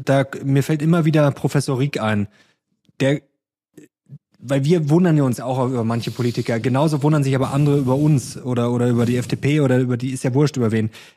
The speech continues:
Rieck hat das mal schön erklärt, er hat gemeint, wenn ein, wenn wir eigentlich einen Politiker für irrational halten, dann macht er eigentlich seinen Job genau richtig. Die Frage ist, ob wir nicht einfach immer mehr, weißt du, diese Fragmentierung haben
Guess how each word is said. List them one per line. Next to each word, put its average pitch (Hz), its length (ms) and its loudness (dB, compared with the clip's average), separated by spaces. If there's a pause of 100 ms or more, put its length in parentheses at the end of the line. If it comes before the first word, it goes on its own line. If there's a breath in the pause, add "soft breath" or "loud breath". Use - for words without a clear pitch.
(220 loud breath)
Rieck 151 280 -2
hat 175 80 -2
das 156 120 0
mal 143 120 2
schön 147 160 -2
erklärt, 156 240 0
er 156 40 2
hat 139 60 0
gemeint, 139 280 0
wenn 156 500 0
ein, 151 440 0
wenn 135 480 0
wir 170 140 2
eigentlich 147 200 0
einen 143 100 2
Politiker 156 420 2
für - 120 -6
irrational 143 720 0
halten, 135 300 0
dann 135 140 2
macht 156 200 -2
er 135 80 -2
eigentlich 135 140 -2
seinen 127 160 -2
Job 147 220 -2
genau 131 220 0
richtig. 131 400 -2 (420 loud breath)
Die 135 80 0
Frage 165 400 -2
ist, 151 260 -4
ob 147 160 -8
wir 160 80 4
nicht 147 220 0
einfach 139 200 -2
immer 165 280 2
mehr, 147 360 2
weißt 139 200 -4
du, - 20 -10
diese 135 180 -2
Fragmentierung 160 880 0
haben 196 360 2